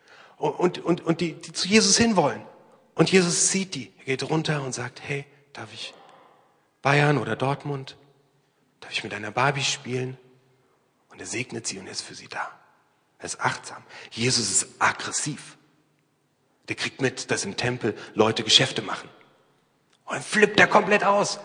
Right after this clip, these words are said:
Mit Vorsatz. Der macht sich eine Peitsche. Und dann fegt er da durch und haut die Tische der Händler um. Der ist aggressiv. Der ist voll da.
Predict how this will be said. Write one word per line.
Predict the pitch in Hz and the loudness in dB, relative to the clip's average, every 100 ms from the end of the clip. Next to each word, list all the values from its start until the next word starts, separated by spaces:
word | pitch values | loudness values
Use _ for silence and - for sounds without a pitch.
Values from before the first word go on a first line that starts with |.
| - | 0
Mit | 160 180 | 4 4
Vorsatz. | 196 202 190 180 - - - | 6 6 8 6 4 -2 8
Der | 156 | 8
macht | 160 185 - | 10 8 8
sich | 190 | 4
eine | 180 | 4
Peitsche. | - 185 208 - 131 - - - - _ _ _ _ - - - - | 4 2 8 8 8 2 -10 -18 -20 _ _ _ _ -20 -18 -14 8
Und | 120 156 | 12 12
dann | 160 | 12
fegt | 160 - - 208 208 - | 12 6 4 4 6 6
er | 165 | 8
da | 156 | 6
durch | 151 180 196 165 | 8 10 10 8
und | 131 151 | 6 8
haut | 185 185 | 8 8
die | - | 2
Tische | - 190 185 | 4 6 4
der | 147 | 4
Händler | 127 180 180 127 | 4 4 4 2
um. | 110 | 2
Der | 143 | 0
ist | - | 0
aggressiv. | - - 180 - 208 190 - _ _ _ _ _ _ _ _ _ _ _ _ _ _ - - | -4 -4 -6 -4 -6 -8 -12 _ _ _ _ _ _ _ _ _ _ _ _ _ _ -20 -12
Der | - | -6
ist | - | -4
voll | - - 185 175 | -2 6 8 8
da. | 131 - | 4 0